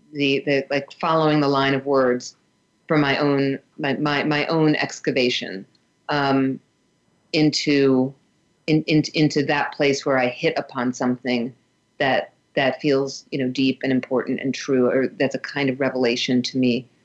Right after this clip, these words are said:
I have no other way. I don't, again, if I, if I started with the revelation, why would I write it? I say to my students all the time,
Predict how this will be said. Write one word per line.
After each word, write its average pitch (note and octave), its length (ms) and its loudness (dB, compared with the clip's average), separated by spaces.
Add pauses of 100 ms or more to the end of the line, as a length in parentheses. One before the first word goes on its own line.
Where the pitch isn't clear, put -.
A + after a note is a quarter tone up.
(220)
I F3 80 -2
have F3 120 2
no E3+ 300 2
other E3+ 180 2
way. D3+ 220 2
I E3+ 120 -2
don't, F3 200 -2 (380)
again, F#3 340 2
if - 120 -4
I, F#3 80 0
if - 160 -2
I A3+ 40 0
started B3+ 440 0
with A#3+ 100 0
the A3 80 -4
revelation, G#3+ 560 0
why D#3+ 140 2
would G#3 100 2
I G3+ 80 2
write E3+ 300 2
it? A#2 140 0
I D3+ 60 0
say G3 200 0
to G3+ 40 4
my F#3 120 4
students E3+ 340 0
all D#3+ 100 2
the D#3 80 0
time, D#3 360 -2